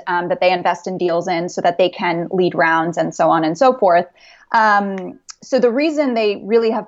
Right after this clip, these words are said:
focused, uh, for a long time on having operators, former entrepreneurs, recent entrepreneurs, current entrepreneurs as their venture partners is because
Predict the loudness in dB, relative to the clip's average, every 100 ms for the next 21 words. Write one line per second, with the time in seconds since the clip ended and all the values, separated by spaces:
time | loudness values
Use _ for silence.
0 | 0 0 2 2 2 -4 -4 -2 -2 0
1 | 0 2 0 -4 -6 -4 -2 -2 -2 -4
2 | -2 -2 -2 -2 -2 -2 -4 -2 -4 -6
3 | -6 -4 -2 -2 -4 -8 -6 -2 -2 0
4 | -2 0 -2 -2 -4 -4 0 2 2 -2
5 | 0 2 2 -2 -6 -4 -2 -2 0 2
6 | 2 0 -8 _ _ _ 0 2 2 0
7 | 0 -2 -2 -2 -4 -6 -6 -8 -10 -6
8 | 0 2 2 -4